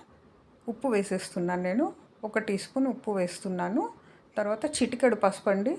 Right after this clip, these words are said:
పసుపు మంచి రంగు వస్తుంది, చూడ్డానికి బాగుంటుంది, తిన్నా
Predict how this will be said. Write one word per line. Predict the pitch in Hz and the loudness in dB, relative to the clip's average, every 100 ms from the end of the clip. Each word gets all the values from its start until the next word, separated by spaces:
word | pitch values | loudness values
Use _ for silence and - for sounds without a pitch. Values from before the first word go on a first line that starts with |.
| - - - | -6 -12 -6
పసుపు | 196 220 285 403 - - - - - - - | -4 -4 -4 -4 -6 -18 -20 -20 -20 -14 -6
మంచి | 233 233 269 | -4 0 4
రంగు | 208 208 208 | 4 2 -2
వస్తుంది, | - 202 196 262 453 - - - | -2 -4 0 0 0 -4 -18 -6
చూడ్డానికి | - 226 196 202 202 247 196 | -2 0 4 4 2 -2 0
బాగుంటుంది, | 196 196 196 208 196 262 453 - - - | 2 2 -2 -4 -2 -2 -2 -6 -18 -8
తిన్నా | 233 208 | -4 0